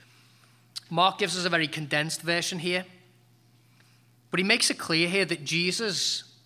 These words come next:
this Son of God, is actually an obedient son. He's willingly led by the Holy Spirit into hardship.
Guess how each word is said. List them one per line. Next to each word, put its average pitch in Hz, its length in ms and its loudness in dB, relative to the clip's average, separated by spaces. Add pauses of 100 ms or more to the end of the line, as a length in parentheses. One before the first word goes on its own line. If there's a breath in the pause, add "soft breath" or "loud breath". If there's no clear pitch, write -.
(960)
this 170 140 0
Son - 360 2
of 170 160 0
God, 156 360 2
is 165 100 0
actually 170 360 2
an 160 120 -2
obedient 156 680 -4
son. 160 560 -4 (720)
He's 185 220 0
willingly 185 500 2
led 156 420 4
by 165 220 8
the 175 120 0
Holy 170 260 -2
Spirit 160 540 -2
into 175 400 0
hardship. 143 520 -2